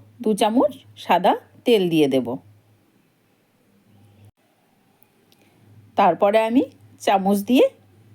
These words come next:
আটাটা ভালো করে নাড়িয়ে নেব। তারপর চামচটা রেখে আমি হাতে করে ময়ামটা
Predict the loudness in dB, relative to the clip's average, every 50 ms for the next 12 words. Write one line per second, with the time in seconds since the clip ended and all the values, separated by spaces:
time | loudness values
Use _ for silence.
0 | -20 -20 _ _ -4 -2 -2 0 0 0 0 0 0 0 0 0 2 2 2 0
1 | 0 -2 -6 _ _ _ _ _ _ _ _ _ _ _ -6 -2 0 0 0 2
2 | 2 0 0 2 0 0 2 2 0 0 -2 -8 _ _ _ _ _ _ _ _
3 | _ -20 -20 -20 -20 _ -20 -20 -20 _ _ 0 0 0 0 0 0 -2 -2 -2
4 | -2 -8 _ _ _ _ -2 -2 -2 0 -2 -4 -4 -2 -2 -2 -2 -2 -2 -2
5 | 0 0 0 2 0 -2 -2 -4 _ _ _ _ _ -6 -4 -4 -2 -2 -2 -2
6 | 0 2 2 4 2 2 0 -4 _ _ _ _ _ _ _ _ _ _ -20 -20
7 | -20 _ _ -20 -20 -10 -2 0 0 2 2 0 -2 -2 0 0